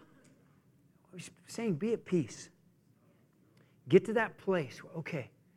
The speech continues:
in the middle of this chaos, whew, you're still God. You're still my refuge.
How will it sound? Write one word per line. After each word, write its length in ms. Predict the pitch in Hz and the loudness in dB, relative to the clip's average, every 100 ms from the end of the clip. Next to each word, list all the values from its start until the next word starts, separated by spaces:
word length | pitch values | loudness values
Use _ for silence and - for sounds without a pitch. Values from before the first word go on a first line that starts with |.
| _ _ _ _ - | _ _ _ _ -4
in 80 | 147 | 0
the 60 | |
middle 200 | 151 190 | 4 6
of 100 | 214 | 8
this 140 | 190 - | 6 0
chaos, 640 | - 185 123 - - - - _ _ _ _ - | -4 -4 -4 -8 -10 -12 -20 _ _ _ _ -16
whew, 120 | - - _ _ _ _ _ _ | -14 -14 _ _ _ _ _ _
you're 120 | 135 131 | -10 -8
still 260 | - 139 | -4 -4
God. 280 | 127 127 - - _ _ _ _ _ - - _ _ - _ _ _ _ _ _ _ _ _ _ _ _ - | -4 -10 -14 -20 _ _ _ _ _ -20 -20 _ _ -20 _ _ _ _ _ _ _ _ _ _ _ _ -12
You're 80 | 127 | -4
still 220 | 175 175 | 2 4
my 120 | 143 | 4
refuge. 580 | 139 165 - 123 - | 2 0 -4 -20 -20